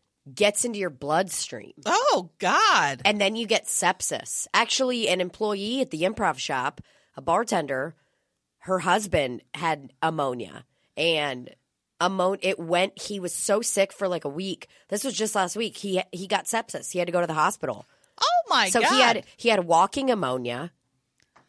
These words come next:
Speaker 1: and he, he legitimately <laughs> almost died.
Speaker 2: Walking
Speaker 1: They were like, "If you didn't come in,
Speaker 2: You
Speaker 1: you
Speaker 2: would
Speaker 1: would've, you would've passed away from ammonia."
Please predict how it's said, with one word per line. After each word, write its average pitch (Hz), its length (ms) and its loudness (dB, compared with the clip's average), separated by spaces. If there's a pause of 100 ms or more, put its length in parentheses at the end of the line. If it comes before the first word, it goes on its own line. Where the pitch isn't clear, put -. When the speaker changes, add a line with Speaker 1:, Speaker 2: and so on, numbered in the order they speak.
Speaker 1:
and 160 540 4 (260)
he, 233 340 4
he 247 360 0
legitimately 220 720 4
<laughs> - 20 6
almost 175 300 2
died. 135 480 4 (120)
Speaker 2:
Walking - 380 -8
Speaker 1:
They 247 100 4
were 269 100 8
like, 254 260 4
"If 220 160 2
you 240 160 0
didn't 330 300 2
come 226 240 2
in, 214 500 2
Speaker 2:
You 226 220 -8
Speaker 1:
you 233 160 0
Speaker 2:
would 208 60 0 (120)
Speaker 1:
would've, 190 140 0 (180)
you 220 160 -4
would've 220 240 2 (200)
passed 170 300 2
away 170 220 2
from 160 220 -6
ammonia." 113 540 -4